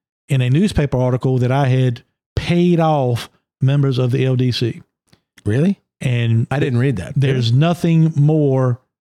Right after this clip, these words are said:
Speaker 1: um, nothing in my world cuts any deeper than that.
Speaker 2: Well, what she's saying is, your opponent is saying is,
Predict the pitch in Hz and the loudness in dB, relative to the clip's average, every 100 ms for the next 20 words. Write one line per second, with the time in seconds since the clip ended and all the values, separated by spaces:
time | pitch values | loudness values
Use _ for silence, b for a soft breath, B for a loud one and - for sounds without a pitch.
0 | _ _ _ _ _ _ _ _ _ _ | _ _ _ _ _ _ _ _ _ _
1 | - 117 107 104 101 101 98 101 98 143 | -6 -2 -2 -2 0 -2 0 -2 -2 -8
2 | - 139 160 170 151 143 135 135 127 151 | -2 0 0 0 0 -2 -2 0 2 2
3 | 160 135 131 127 - 143 139 135 135 120 | 0 0 0 0 -2 -4 -2 0 0 2
4 | 127 120 110 104 98 - _ 160 135 123 | 0 0 0 0 -2 -6 _ 0 2 0
5 | 120 107 92 123 110 95 90 - _ _ | 0 -2 0 0 0 0 -2 -6 _ _
6 | 110 104 113 117 98 87 - 85 101 101 | -4 -2 0 0 0 -2 -4 -4 -2 -4